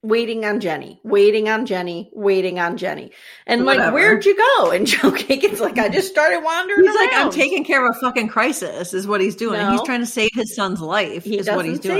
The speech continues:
Speaker 2: doing.
Speaker 1: that. He's like, "I'm just wandering around. Sorry about
Speaker 2: Yeah,
Speaker 1: that."
Speaker 2: but what is he really doing? He can't tell Charles 'cause he's got the weight of the world on him.
Speaker 1: And Charles is like, "Dude, the bank is closed now. Like, what did they give themselves, ten minutes?"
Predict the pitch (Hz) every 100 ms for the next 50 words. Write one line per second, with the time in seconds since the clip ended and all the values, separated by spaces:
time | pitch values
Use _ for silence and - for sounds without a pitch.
0 | 415 330 302 294 - 226 214 226 214 202
1 | 208 214 220 220 220 233 269 262 262 277
2 | 320 339 311 285 277 302 330 294 269 254
3 | 220 214 233 262 262 254 226 208 208 190
4 | 170 156 147 170 185 175 180 - 190 156
5 | 156 151 151 147 - 175 160 160 160 165
6 | 160 170 170 151 147 147 - 123 117 254
7 | 254 320 320 339 339 262 240 233 226 214
8 | 214 _ 480 508 - 427 453 453 427 427
9 | - 427 494 427 240 262 175 175 - -
10 | 240 247 - 480 480 480 427 427 427 381
11 | 311 226 - - 311 311 277 370 523 -
12 | - -